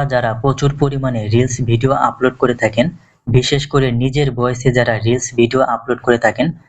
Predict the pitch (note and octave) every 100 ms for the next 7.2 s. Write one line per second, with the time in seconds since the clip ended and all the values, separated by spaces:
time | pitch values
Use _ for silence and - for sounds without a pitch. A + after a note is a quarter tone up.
0 | _ C3 B2+ B2 B2+ C#3 C#3 - A#2+ A2+
1 | C3 - A#2 A#2 C3 C3+ A#2 - B2+ -
2 | C3 - A2+ C#3 F3 _ _ C#3 C3+ C3+
3 | C3+ B2 - C#3 C3 A#2+ A#2+ A2+ A#2 F3+
4 | - _ C3 A#2 B2+ B2+ B2+ C3+ A#2+ A2+
5 | C#3 C#3 C#3+ D3 C#3 C3+ B2+ A2 A#2 A#2
6 | A#2 A#2 F#3 - _ B2+ A#2+ C3 D3 C#3+
7 | A#2+ C#3+